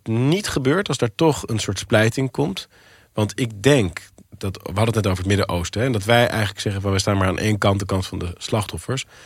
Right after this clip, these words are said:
Maar de P van de A heeft een heel sterke pro-Israël traditie. GroenLinks heeft dus een heel sterke pro-Palestijnen traditie. Voor zover je met in die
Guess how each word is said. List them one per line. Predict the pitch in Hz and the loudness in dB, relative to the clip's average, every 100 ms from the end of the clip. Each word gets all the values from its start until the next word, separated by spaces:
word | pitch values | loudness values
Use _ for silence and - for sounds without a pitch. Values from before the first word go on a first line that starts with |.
| - - | -20 -6
Maar | - 107 | 2 2
de | 104 98 - | 2 0 2
P | 127 110 | 4 4
van | 101 | 2
de | - | 2
A | 131 147 175 175 _ - | 2 4 2 -2 _ -10
heeft | 98 110 110 | -6 -4 -2
een | |
heel | 92 98 127 120 | 2 4 4 4
sterke | - 107 95 - | 2 0 0 -4
pro-Israël | 117 107 - 104 92 - 78 82 - | 0 2 2 -2 -4 -4 -4 -6 -8
traditie. | - 92 90 - 180 - - - | -6 -4 -4 -4 -4 -8 -20 -14
GroenLinks | - 120 110 101 123 147 | -4 2 4 4 4 2
heeft | 113 107 | -2 -2
dus | 110 98 | -2 -2
een | |
heel | 90 110 113 | -2 0 0
sterke | - 98 95 104 98 | 0 0 0 -2 -4
pro-Palestijnen | - 110 101 101 101 - 107 104 - 76 90 90 80 _ | 0 2 4 2 -2 -4 -2 -2 0 0 0 -4 -8 _
traditie. | - 92 90 - 95 | -4 -2 -2 -4 -2
Voor | - 110 | 2 2
zover | 95 117 | 2 4
je | 104 95 | 4 2
met | 95 - | 0 -2
in | 95 | -2
die | 95 | -2